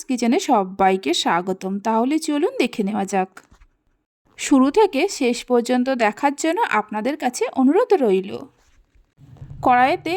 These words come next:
এক বাটি জল দিয়ে দিলাম, অল্প করে নুন দিয়ে দেব,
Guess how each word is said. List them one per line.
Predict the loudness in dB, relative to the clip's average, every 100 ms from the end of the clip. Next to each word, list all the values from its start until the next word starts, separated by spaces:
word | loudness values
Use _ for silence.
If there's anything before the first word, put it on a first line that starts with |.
| -6
এক | -4 -4 -2
বাটি | -4 -2 -2
জল | 0 0 0
দিয়ে | 0 0
দিলাম, | 0 -2 -2 -2 _ _ 0
অল্প | 2 2 -2 -6
করে | -4 -2
নুন | 2 2 2
দিয়ে | 0 -2 -2
দেব, | -4